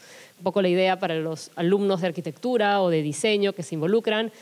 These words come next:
es que pasan un poco de la maqueta y de la idea realmente a la acción para ver también qué otras cosas ocurren y de pronto el cliente, entre comillas,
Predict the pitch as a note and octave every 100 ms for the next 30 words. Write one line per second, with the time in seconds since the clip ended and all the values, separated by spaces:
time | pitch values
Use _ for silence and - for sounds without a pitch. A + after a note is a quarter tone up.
0 | - F3+ F#3+ F#3+ G3+ F#3+ F3 F3 F#3 F3
1 | D#3 C#3+ F3+ F#3 F3+ D#3+ D3+ E3+ E3+ E3
2 | D#3+ D#3+ E3 D3+ - F#3+ E3+ F3 E3+ D#3
3 | F#3 G3+ G#3 G3+ G#3+ G3+ F#3 F3+ E3+ D4
4 | F#3 E3 D3+ E3 F3+ G3+ E3 F#3+ C4 G#3
5 | F#3+ F3+ F3+ A3+ A#3 G#3